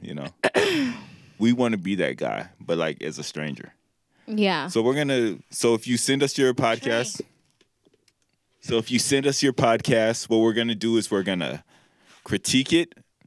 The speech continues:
Speaker 1: let you know why it's bad if it is bad. If we think it's good, we'll play your music for you, okay? And
Speaker 2: And
Speaker 1: that's only a
Speaker 2: just hear
Speaker 1: five dollar
Speaker 2: you when the
Speaker 1: submission
Speaker 2: guy
Speaker 1: fee.
Speaker 2: directs. Sorry, didn't mean to, like, come in there on the middle. Um, and also just kinda, like, steer it in.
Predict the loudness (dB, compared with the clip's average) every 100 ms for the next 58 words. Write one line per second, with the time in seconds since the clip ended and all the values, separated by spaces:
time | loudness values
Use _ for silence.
0 | -2 0 0 0 4 2 2 0 2 2
1 | 2 -2 0 2 4 2 -2 -2 0 0
2 | 0 0 0 -2 -6 -4 -4 -4 -2 2
3 | 2 2 0 -4 -2 -2 0 0 0 0
4 | -4 -6 -6 -6 -8 -6 -6 -6 -12 -16
5 | 0 2 4 4 4 4 4 4 4 2
6 | 2 2 2 0 -2 -2 -4 -4 -4 -6
7 | -8 -8 -6 -6 -8 -12 -12 -14 -14 -16
8 | -16 -14 -14 -14 -14 -12 -12 -12 -12 -12
9 | -10 -10 -2 0 0 -2 -4 -2 0 -2
10 | -2 -4 -2 -4 -2 -4 -6 -8 -10 -6
11 | -4 -2 -4 -6 -8 -10 -12